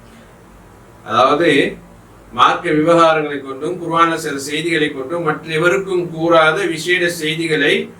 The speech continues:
அலிக்கு ரசூல் ஸல்லல்லாஹு அலைஹி வஸல்லம் குறிப்பாக சொன்னார்கள் என்ற செய்தி இருக்கிறதே, அதுக்கு இந்த ஹதீஸ் மறுப்பாக இருக்கிறது. அப்படி யாருக்கும் ரசூலா குறிப்பிட்ட சில செய்திகளை, விசேஷமான சில விஷயங்களை சொன்னதாக இல்லை.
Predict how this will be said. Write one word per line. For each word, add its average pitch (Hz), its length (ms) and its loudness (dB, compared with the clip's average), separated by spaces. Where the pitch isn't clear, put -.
அலிக்கு 190 360 -2
ரசூல் 196 360 -6
ஸல்லல்லாஹு 185 340 2
அலைஹி 175 100 6
வஸல்லம் 170 240 -4
குறிப்பாக 196 600 0
சொன்னார்கள் 175 600 0
என்ற 156 180 -2
செய்தி 160 340 -4
இருக்கிறதே, 151 680 -2
அதுக்கு 185 380 -2
இந்த 170 280 0
ஹதீஸ் 175 380 -2
மறுப்பாக 185 540 2
இருக்கிறது. 147 460 -4
அப்படி - 280 -2
யாருக்கும் 202 520 0
ரசூலா 196 380 -2
குறிப்பிட்ட 196 440 -6
சில 175 160 -4
செய்திகளை, 175 560 0
விசேஷமான 170 680 -2
சில 151 220 -4
விஷயங்களை 165 540 -6
சொன்னதாக 151 600 0
இல்லை. 151 520 0